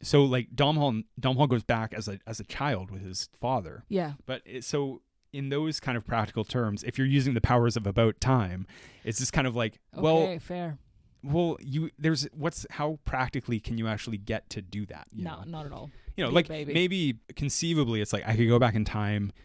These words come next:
Speaker 1: to when I was fifteen and I had, like, a bank account and internet banking was a thing and I could somehow buy a stock on a brokerage.
Speaker 2: Right.
Speaker 1: But if you're going back to, like, the nineties when I was a child, it was like, well, for one, I was in a town that had one bank.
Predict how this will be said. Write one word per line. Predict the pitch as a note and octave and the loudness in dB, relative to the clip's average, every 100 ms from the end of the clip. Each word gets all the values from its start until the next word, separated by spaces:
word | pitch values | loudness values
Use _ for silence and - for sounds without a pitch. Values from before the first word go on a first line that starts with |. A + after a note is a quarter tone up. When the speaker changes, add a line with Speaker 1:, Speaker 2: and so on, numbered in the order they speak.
| - | -8
Speaker 1:
to | B2 | -4
when | A2+ | -2
I | |
was | G#2+ - | -2 -6
fifteen | - C3 - - B2+ A2+ A2 A2 A2 - _ _ _ | -2 -2 -2 -4 -2 0 0 -2 -4 -8 _ _ _
and | A#2 G#2+ G#2 - _ _ | -6 -4 -6 -10 _ _
I | A2+ | -12
had, | G2 A2+ G#2 | -6 -4 -4
like, | G#2+ | -6
a | G#2+ | -6
bank | - A2 G#2 | -4 -4 -4
account | G2+ G#2 F#2+ F#2+ - | -8 -6 -6 -8 -6
and | B2+ A#2 | -6 -4
internet | C3 B2+ A#2+ G2 | -2 -2 -2 -2
banking | A2 G#2+ A2+ G#2 | -2 -2 -2 -4
was | G2 | -6
a | G2+ | -8
thing | - G#2+ F#2+ G2 - | -6 -4 -4 -8 -4
and | A2+ | -4
I | G#2 | -2
could | G#2 | -4
somehow | - G#2+ G#2+ | -4 -2 -2
buy | G2 G#2 G2+ | 0 0 0
a | |
stock | - - - G#2+ G#2 - | -2 -2 0 2 0 -2
on | G2+ | -4
a | |
brokerage. | F#2+ G2+ G2 - - - - | -2 -2 -2 -6 -14 -14 4
Speaker 2:
Right. | A3 A3 E3+ D3+ _ | 10 10 8 -4 _
Speaker 1:
But | D#3 D3 | 2 2
if | C#3+ - | -2 -2
you're | D3 | 0
going | F3 E3 | 2 2
back | D3 | 2
to, | C3+ | 0
like, | A2+ | 0
the | A2 | -2
nineties | A#2 C3 B2+ G#2+ - | 2 2 2 0 -2
when | G#2 | -4
I | G#2 | -4
was | G2 | -6
a | |
child, | - - A#2+ G2 F#2+ | -8 -4 -2 -2 -4
it | G2 | -6
was | G2+ | -6
like, | G2+ - - _ | -8 -12 -20 _
well, | D#3+ D#3+ D#3 - | 4 4 4 -2
for | D3 | 0
one, | D#3 D#3 | 2 6
I | D3 | 6
was | B2+ | 6
in | C3+ | 2
a | |
town | A#2+ - A#2 A2+ | 0 0 0 0
that | F#2+ | 0
had | G#2+ G2 | -2 0
one | G#2 A#2 A2 | 2 2 2
bank. | - G#2+ F#2+ G2 | 2 2 0 -4